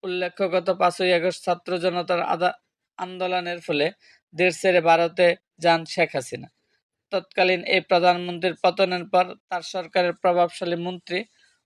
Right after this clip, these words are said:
ও এমপিদের অনেকেরই খোঁজ মিলছে না। এরকম আরও ভিডিও পেতে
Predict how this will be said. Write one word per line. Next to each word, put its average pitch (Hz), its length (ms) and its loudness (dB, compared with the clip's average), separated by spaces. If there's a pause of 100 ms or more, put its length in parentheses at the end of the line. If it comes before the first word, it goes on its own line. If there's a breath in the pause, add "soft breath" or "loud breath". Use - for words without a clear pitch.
(140)
ও 175 200 4 (100)
এমপিদের 190 520 0 (120)
অনেকেরই 175 1080 2
খোঁজ 175 260 -4 (100)
মিলছে 156 340 -4
না। 110 120 -12 (580)
এরকম 190 420 -2
আরও 170 180 4
ভিডিও 170 340 2
পেতে - 260 -4